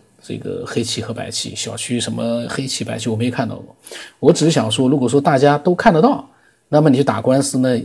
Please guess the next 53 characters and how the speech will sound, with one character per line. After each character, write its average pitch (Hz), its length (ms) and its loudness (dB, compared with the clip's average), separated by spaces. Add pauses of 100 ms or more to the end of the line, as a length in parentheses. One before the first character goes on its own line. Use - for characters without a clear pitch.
(120)
倒 151 160 6
也 131 100 6
有 123 100 4
个 123 80 0
具 - 160 0
体 123 140 -4
的 110 120 -6
东 127 220 0
西 143 140 -6
了。 113 80 -10 (480)
如 175 80 2
果 180 100 8
大 180 160 10
家 165 140 10
都 175 100 4
看 175 180 4
不 151 60 2
到， 147 140 4
只 - 160 4
有 175 80 4
个 208 200 6
别 139 200 8
人 117 280 2 (220)
他 180 140 6
说 180 120 4
他 185 80 8
看 147 240 6
到 104 180 -2
了， - 180 -16
那 220 200 4
这 151 140 2
个 135 60 6
官 180 200 6
司 185 140 0
无 143 180 4
从 196 160 0
打 - 200 -2
起 - 160 -6
了， - 160 -14 (520)
就 160 120 2
没 202 100 8
有 339 100 4
官 135 200 4
司 117 100 0
可 117 140 0
打 113 220 -6
了。 - 160 -20 (580)
呃， 117 320 -4
那 127 120 0
么 127 380 2 (560)
他 143 140 0
说 139 160 6
呢， 139 240 4